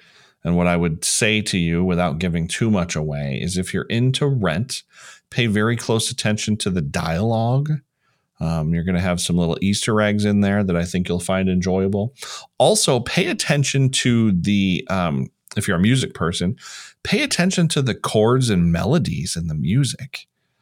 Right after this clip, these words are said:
Um, you're gonna find a lot of similarities, a lot of things that make you feel comfortable.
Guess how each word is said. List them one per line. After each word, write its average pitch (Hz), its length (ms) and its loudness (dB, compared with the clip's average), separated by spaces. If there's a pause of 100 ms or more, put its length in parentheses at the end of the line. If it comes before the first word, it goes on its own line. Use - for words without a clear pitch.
(280)
Um, 71 640 -4
you're 98 160 -2
gonna 107 140 2
find 82 560 -2
a 87 80 -2
lot 92 200 2
of 85 120 0
similarities, 87 720 0
a 82 40 -2
lot 85 140 0
of 82 100 -2
things 85 280 -2
that 76 100 -6
make 87 240 -4
you 71 80 -4
feel - 240 -6
comfortable. 78 840 -4